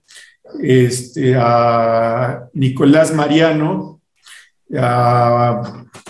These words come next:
¿quién más? Eh, eh, Chío Martínez, hola Chío, a Antonio Barrera, a Lupita Ponce,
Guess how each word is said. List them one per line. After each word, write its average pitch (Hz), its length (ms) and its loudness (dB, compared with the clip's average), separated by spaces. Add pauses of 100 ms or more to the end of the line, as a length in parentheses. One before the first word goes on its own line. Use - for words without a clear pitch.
(440)
¿quién 147 200 2
más? 160 760 0
Eh, 139 400 -2
eh, 123 260 2
Chío 175 240 2
Martínez, 156 760 2
hola 139 240 -2
Chío, 139 540 2 (380)
a 123 360 -2
Antonio 143 440 2
Barrera, 156 800 0 (240)
a 131 140 -4
Lupita 131 800 0
Ponce, 147 800 -2